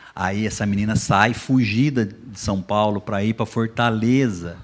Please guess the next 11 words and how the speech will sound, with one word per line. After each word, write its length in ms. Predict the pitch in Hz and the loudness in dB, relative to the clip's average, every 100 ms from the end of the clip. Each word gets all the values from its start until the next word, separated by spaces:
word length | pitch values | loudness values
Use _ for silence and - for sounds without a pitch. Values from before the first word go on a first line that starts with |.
| - | -10
porque 240 | 95 98 | -8 -4
o 60 | 92 | -4
cara 220 | - 92 | -4 -2
ia 80 | 95 | -2
matar 480 | 104 156 - 208 226 | -2 -2 -6 -6 -4
ela. 420 | 220 214 180 101 - _ _ _ _ _ - _ _ | -4 -4 -6 -10 -16 _ _ _ _ _ -20 _ _
Deu 200 | 82 92 | -12 -8
pra 100 | 123 | -6
matar, 480 | 170 202 190 196 170 | -6 -6 -8 -6 -6
ia 100 | 98 | -4
matar. 520 | 110 - 147 185 151 | -4 -6 -10 -10 -14